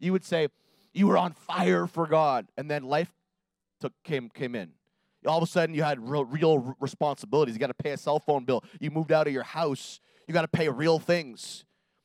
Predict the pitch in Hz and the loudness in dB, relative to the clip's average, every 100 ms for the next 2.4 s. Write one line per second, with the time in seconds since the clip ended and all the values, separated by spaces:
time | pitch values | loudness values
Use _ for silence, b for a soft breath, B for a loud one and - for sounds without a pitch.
0 | _ _ _ _ 165 160 151 208 190 180 | _ _ _ _ -10 -10 -2 0 2 0
1 | 165 175 170 165 147 156 170 156 170 151 | 0 -2 0 -2 -2 -6 -6 -6 -2 0
2 | 139 127 117 87 | 0 -2 -6 -6